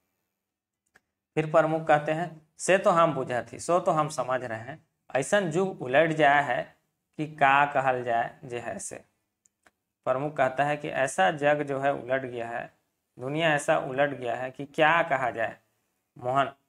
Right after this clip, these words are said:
"लेकिन राउर ईमान के ई बट कर सब आदमी पति आएला।" मोहन कहता है, "लेकिन राउर यानी कि आपका जो ईमान है उसको ई बट कर, यानी कि इस तरफ का सभी आदमी जो है पतियाला, यानी पतियाला यानी कि विश्वास करते हैं,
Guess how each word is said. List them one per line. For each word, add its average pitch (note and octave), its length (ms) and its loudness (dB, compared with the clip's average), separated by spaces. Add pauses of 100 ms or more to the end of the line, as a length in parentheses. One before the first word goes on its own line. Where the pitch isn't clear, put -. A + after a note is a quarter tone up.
(260)
"लेकिन C#3 320 -2
राउर D3+ 440 6
ईमान D3 440 0
के F3 120 -8 (120)
ई D3 100 -4
बट C3+ 280 0
कर C#3+ 140 -6
सब C#3+ 300 2
आदमी B2 300 -2
पति A#2+ 320 -10
आएला।" G3 280 -10 (140)
मोहन B2+ 200 -10
कहता A#2+ 360 -8
है, C#3+ 180 -10 (380)
"लेकिन B2+ 420 -4
राउर B2+ 320 4
यानी C3 240 -6
कि - 80 -12
आपका B2+ 400 -2
जो C#3+ 240 -2
ईमान C3 400 0
है B2 240 -10 (1160)
उसको F#3+ 340 2 (180)
ई F3 120 0
बट D3 240 4
कर, B2 160 0
यानी D3+ 240 2
कि F3+ 180 -4
इस - 180 -6
तरफ D#3 300 6
का F3 100 4
सभी D3+ 360 0
आदमी C#3 400 -2
जो C3 120 -8
है D3 120 -4
पतियाला, C3+ 640 -2
यानी D3 260 -6
पतियाला E3 580 2
यानी E3 220 0
कि E3 120 -6
विश्वास C#3+ 480 2
करते - 320 -10
हैं, A2 180 -20